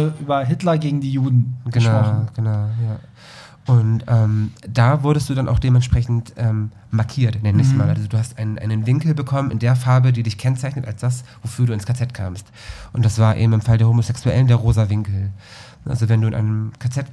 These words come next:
Speaker 2: gewesen bist und du hast jemanden gesehen, der hatte einen rosa Winkel, wusstest du, aha, das ist ein sogenannter hundertfünfundsiebziger, also ein
Speaker 1: Ja.
Speaker 2: Homosexueller.
Speaker 1: Ja,
Speaker 2: Genau,
Speaker 1: krass.
Speaker 2: genau. Und, ähm,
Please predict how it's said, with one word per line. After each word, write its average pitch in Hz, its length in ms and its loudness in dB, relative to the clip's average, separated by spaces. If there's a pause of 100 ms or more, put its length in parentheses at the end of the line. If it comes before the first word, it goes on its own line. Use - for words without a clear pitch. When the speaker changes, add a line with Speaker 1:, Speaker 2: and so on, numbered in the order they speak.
(140)
Speaker 2:
gewesen 131 340 4
bist 151 260 2
und 120 120 -2
du 110 60 2
hast 117 140 2
jemanden 113 280 -2
gesehen, 113 380 2
der 117 100 2
hatte 113 160 0
einen 110 160 -2
rosa 110 320 2
Winkel, 127 280 0
wusstest 123 280 -2
du, 113 100 -4
aha, 110 380 -2 (360)
das 120 160 0
ist 127 140 -6
ein 117 160 2
sogenannter 143 440 2
hundertfünfundsiebziger, 135 1000 0
also 113 180 -4
ein 110 320 -4
Speaker 1:
Ja. 143 140 4
Speaker 2:
Homosexueller. 117 640 0 (120)
Speaker 1:
Ja, 160 260 -2 (260)
Speaker 2:
Genau, 123 180 -2
Speaker 1:
krass. 101 360 0 (140)
Speaker 2:
genau. 110 240 -2 (580)
Und, 110 300 2
ähm, 110 380 2